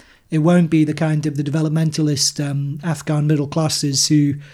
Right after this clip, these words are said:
vested their hopes in communism to develop Afghanistan. It'll be a kind of externally oriented N G O base, and I think that'll be a less solid structure of support for, um, the government to hold on to urban centres, and so I think it'll probably collapse more quickly.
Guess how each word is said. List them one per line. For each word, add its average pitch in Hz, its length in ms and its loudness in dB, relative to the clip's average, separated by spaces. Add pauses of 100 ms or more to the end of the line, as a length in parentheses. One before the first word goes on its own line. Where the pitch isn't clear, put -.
(280)
vested 156 380 -2
their 147 160 -2
hopes 151 380 0
in 147 200 -2
communism 151 720 0
to 143 220 -2
develop 147 400 -4
Afghanistan. 151 720 -6 (400)
It'll 160 140 0
be 165 120 2
a 156 40 0
kind 170 140 0
of 160 60 2
externally 175 560 4
oriented 165 460 2
N 156 140 0
G 151 160 0
O 160 100 0
base, 151 380 -2
and 156 100 -4
I 156 80 -2
think 180 300 0
that'll 170 240 0
be 160 140 2
a 156 60 2
less 160 200 -2
solid 160 520 -2 (400)
structure - 520 -6
of 143 80 -4
support 175 560 0 (440)
for, 170 480 2
um, 165 500 2 (140)
the 156 140 -4
government 170 340 0
to 165 80 0
hold 160 220 2
on 170 220 2
to 165 180 0
urban 160 240 -2
centres, 151 440 -4
and 143 100 -6
so 156 120 -6
I 143 60 -4
think 156 260 -4
it'll 147 140 -2
probably 143 260 -4
collapse 147 320 -8
more 147 160 -4
quickly. 151 360 -6